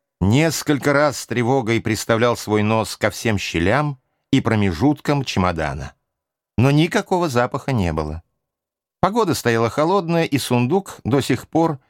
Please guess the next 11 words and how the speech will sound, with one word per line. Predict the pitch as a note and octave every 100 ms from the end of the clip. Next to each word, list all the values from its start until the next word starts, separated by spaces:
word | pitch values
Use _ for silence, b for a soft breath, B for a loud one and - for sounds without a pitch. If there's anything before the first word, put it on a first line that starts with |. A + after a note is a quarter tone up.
| _ _ _ D3
не | F#3
выдавал | F3 D#3+ B2 G#2+ F#2
своей | - F#2 F#2+ G2+
ужасной | E2 E2+ D#2+ - E2
тайны. | - D#2 D2 D2 C#2+ C#2+ _ _ _ _ _
Он | - A#2+
сел | G2+ A#2+ A#2+
на | A2+ G#2+
стул | - B2 A2+
около | A2+ G#2+ A#2 G2
сундука | A2 G2 G2 D3+ D#3+